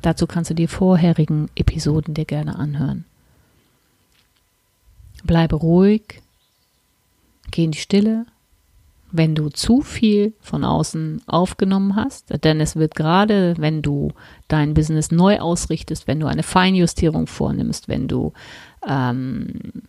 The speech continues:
ja, einen kompletten Relaunch machst, wie auch immer, oder das erste Mal se-, dich selbstständig machst, wird es, gibt es so viele Leute, die quasi deine noch nicht dir bewussten inneren Kritiker, Sabotage,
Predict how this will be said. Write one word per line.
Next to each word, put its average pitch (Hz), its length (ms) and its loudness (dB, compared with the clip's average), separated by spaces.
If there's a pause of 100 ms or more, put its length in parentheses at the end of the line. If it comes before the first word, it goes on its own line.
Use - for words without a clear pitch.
(720)
ja, 170 140 4
einen 160 80 -2
kompletten 160 420 2
Relaunch 185 600 4
machst, 160 300 -2
wie - 100 0
auch 156 120 -4
immer, 170 300 -2
oder 160 220 0
das - 180 -8
erste 202 400 2
Mal 277 280 0
se-, - 140 -2
dich - 160 -6
selbstständig - 540 -4
machst, - 240 -10
wird 175 140 -6
es, - 260 -6 (420)
gibt 185 220 0
es 180 160 2
so 196 140 4
viele 151 240 -2
Leute, 196 520 -6 (160)
die 185 560 0
quasi 175 460 0
deine 185 520 -2 (260)
noch 175 140 0
nicht 202 400 0
dir 220 160 2
bewussten 175 560 -2
inneren 165 680 0
Kritiker, 156 760 0 (160)
Sabotage, 165 1120 2